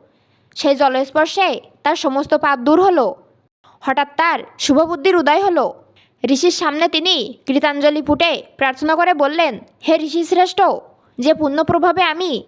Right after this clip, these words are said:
এই ভীষণ দুঃখ যন্ত্রণা থেকে মুক্তি লাভ করতে পারি,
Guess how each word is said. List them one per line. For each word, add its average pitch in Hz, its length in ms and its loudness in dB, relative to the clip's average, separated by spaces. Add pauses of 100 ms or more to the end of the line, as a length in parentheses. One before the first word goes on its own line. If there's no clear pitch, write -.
(120)
এই 285 160 0
ভীষণ 311 380 0
দুঃখ 285 260 2
যন্ত্রণা 330 420 0
থেকে 359 200 0
মুক্তি 294 300 0
লাভ 285 220 0
করতে 349 220 0
পারি, 370 400 -2